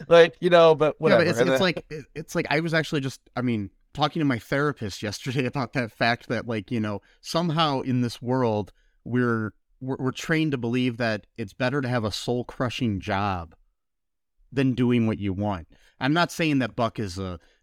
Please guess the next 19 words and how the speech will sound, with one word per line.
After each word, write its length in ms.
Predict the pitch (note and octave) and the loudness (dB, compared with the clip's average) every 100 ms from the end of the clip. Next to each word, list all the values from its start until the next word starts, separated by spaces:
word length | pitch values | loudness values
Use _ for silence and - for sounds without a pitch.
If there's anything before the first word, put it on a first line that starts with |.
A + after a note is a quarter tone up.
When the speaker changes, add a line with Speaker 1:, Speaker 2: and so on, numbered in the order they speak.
| _ - | _ -10
Speaker 2:
is, 200 | A2+ G2+ | -6 -4
is 180 | G#2+ | -4
the 100 | - | -4
best 360 | F#2+ A2 G2 - | -2 -2 -2 -8
person 400 | - A2+ - G2+ | -8 -6 -4 -6
for 180 | - F#2+ | -4 -4
that 240 | F#2+ F#2 - _ - | -2 -4 -8 _ -4
type 220 | B2+ A2 | -4 -2
of, 240 | G2 G2 - | -8 -4 6
Speaker 1:
No. 240 | A#3 D#3 | 8 8
Speaker 2:
you 60 | C3+ | 6
know, 600 | F#3 - C4+ - B3+ - | 2 0 -4 -2 -4 -4
<laughs> 40 | |
but 260 | A3+ A3+ G#3 | 0 0 0
I'm 140 | F#3 | -2
just 320 | G3 - - | -4 -4 -8
saying. 160 | - C#3+ | -4 0
Speaker 1:
No, 100 | G3 | 2
it's 180 | C#3 | 0